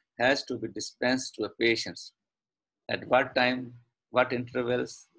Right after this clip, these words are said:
when they have to repeat the dose. It has to be, uh, it has to be supported by, it has to be advised by, it has to be supervised by the pharmacist. The drug regimen must be reviewed at last, at least monthly by pharmacist. No, the pharmacy he has to visit in that nursing home or that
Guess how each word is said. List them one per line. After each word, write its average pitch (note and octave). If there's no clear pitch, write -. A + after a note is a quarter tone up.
when B2+
they B2+
have A#2+
to A2+
repeat A#2
the A2
dose. G#2+
It -
has C#3
to C#3+
be, A#2+
uh, A2+
it C3
has C3+
to C#3+
be A#2+
supported B2
by, A2+
it A2
has B2+
to C#3
be B2
advised A2+
by, A2+
it A#2+
has B2
to -
be A#2+
supervised B2+
by G#2
the -
pharmacist. G#2+
The B2
drug D#3+
regimen E3+
must D3+
be F3+
reviewed D#3+
at C#3+
last, B2+
at -
least D#3+
monthly C#3
by C#3
pharmacist. C#3+
No, D3+
the C3+
pharmacy C3+
he C3+
has B2+
to A#2+
visit A#2+
in C#3
that A#2
nursing A#2+
home B2
or A2+
that G2